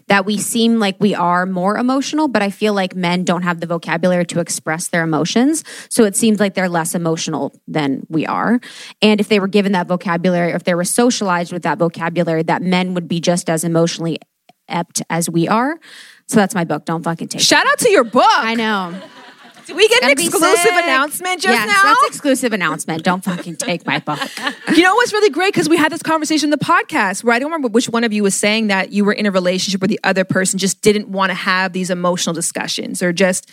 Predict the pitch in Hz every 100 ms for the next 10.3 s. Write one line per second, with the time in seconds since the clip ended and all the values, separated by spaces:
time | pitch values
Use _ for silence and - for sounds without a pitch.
0 | - - 247 247 214 277 214 - 262 226
1 | 208 262 277 254 214 196 180 196 180 190
2 | 190 180 175 185 190 185 185 180 180 175
3 | 170 - 185 190 175 180 202 214 180 208
4 | 240 214 190 180 185 180 - - - 220
5 | 226 220 196 - 214 190 190 - 190 -
6 | 196 - 196 196 185 185 180 - 180 180
7 | 185 175 185 175 175 180 180 170 180 -
8 | 185 170 175 170 175 170 170 202 185 170
9 | _ - - 190 185 202 185 165 160 180
10 | 196 98